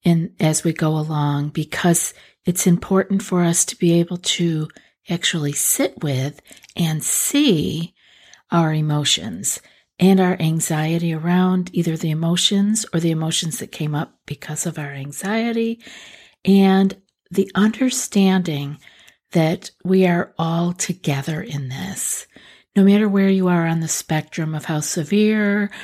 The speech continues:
or what the place you are at right now as far as coming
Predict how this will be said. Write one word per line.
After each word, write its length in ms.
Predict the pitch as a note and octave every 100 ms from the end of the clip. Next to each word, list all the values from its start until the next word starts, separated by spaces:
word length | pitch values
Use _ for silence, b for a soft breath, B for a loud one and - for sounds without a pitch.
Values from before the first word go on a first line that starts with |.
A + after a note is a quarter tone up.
| B B
or 560 | - D#3+ D3+ D3 D3+ F#3 _ _ _
what 220 | F#3+ G3
the 80 | F#3
place 340 | - G3+ G3+
you 80 | -
are 180 | F3+ D3 -
at 240 | D#3+ E3+ -
right 280 | F3+ F#3+
now 380 | G#3+ G3+ G#3 G#3+ -
as 180 | F3 -
far 300 | F3+ E3 F3+
as 360 | F3 E3+ - - B B -
coming 340 | G3+ F#3 E3+